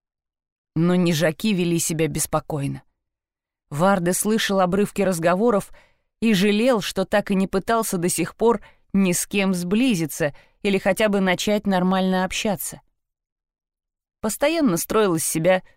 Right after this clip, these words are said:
человека. А теперь достроился, не у кого даже спросить, что происходит. Неужели про отца все знают?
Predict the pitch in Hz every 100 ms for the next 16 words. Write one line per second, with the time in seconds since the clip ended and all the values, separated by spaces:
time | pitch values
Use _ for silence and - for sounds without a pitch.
0 | _ - 202 175 185 143 120 - 110 _
1 | _ _ _ _ _ _ 156 170 175 202
2 | 170 165 - 202 208 175 - 135 - _
3 | _ - 202 214 185 196 185 196 175 -
4 | 185 180 220 - 196 - 190 180 - 104
5 | 180 131 - _ _ _ _ _ _ _
6 | _ _ _ _ 156 156 160 151 220 233
7 | 175 185 175 165 - 208 - - 214 160
8 | 190 156 131